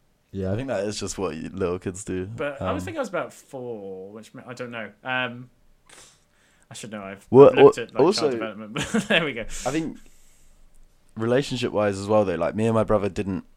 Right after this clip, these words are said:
Speaker 1: me and Connor didn't really do, we didn't have the same interest in the way that, like, me and Owen and Will did. So, like, me and Owen and Will, if we were hanging out, it would be, like, we'd playing fifa or we'd be building Lego. Whereas, like,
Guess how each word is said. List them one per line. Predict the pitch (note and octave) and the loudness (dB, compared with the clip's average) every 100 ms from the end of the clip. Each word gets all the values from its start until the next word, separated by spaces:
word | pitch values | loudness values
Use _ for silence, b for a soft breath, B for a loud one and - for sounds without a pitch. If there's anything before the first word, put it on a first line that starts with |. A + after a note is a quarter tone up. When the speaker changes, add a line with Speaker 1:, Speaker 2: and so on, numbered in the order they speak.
| _ | _
Speaker 1:
me | G#2 A2+ | -2 0
and | G#2+ | 0
Connor | A2+ G#2 | -2 -2
didn't | G2 F#2+ D#2 | -2 -4 -4
really | G#2 G2 F#2+ - b b b b _ - | -2 -4 -6 -12 b b b b _ -8
do, | A#2+ A2+ G#2 A2+ | -4 -4 -4 -6
we | B2 | -4
didn't | B2+ | -4
have | C3 | -4
the | B2+ | -2
same | C3 A#2+ | 2 2
interest | A#2+ A2 G#2 - | 2 -2 -6 -6
in | G2 | -6
the | G2 | -4
way | F#2 | -2
that, | E2+ | -2
like, | F2+ E2 | -2 -2
me | G#2 | -4
and | G2 | -4
Owen | G2 F#2+ G2 | -4 -4 -6
and | G2 | -4
Will | G#2 G#2+ | 0 0
did. | G#2+ A2+ | 0 -4
So, | - | -2
like, | G2 G2 | -2 0
me | A#2 | 0
and | A#2 | 2
Owen | A2 G#2 | 0 0
and | G#2 | -2
Will, | G#2+ F#2+ D#2 | 0 0 -4
if | E2+ | -6
we | G2+ | -8
were | G2 | -6
hanging | G2+ F#2 F#2+ | -6 -6 -4
out, | F#2 C#2 | -4 -4
it | F2 | -6
would | E2+ | -6
be, | E2+ | -4
like, | D#2 | -4
we'd | E2 | -6
playing | - F2 E2+ | -6 -8 -6
fifa | - F2+ - D#2+ D#2 | -6 -6 -2 0 0
or | C#2+ D#2+ - B B B | 0 -4 -8 B B B
we'd | G2 | -12
be | F#2 | -8
building | F#2 G2 F2+ F2+ | -4 -4 -2 -2
Lego. | G2+ D#2 B1 | -2 -2 -4
Whereas, | C#2+ D#2 F2 | -2 -2 -2
like, | E2 C2+ | -4 -4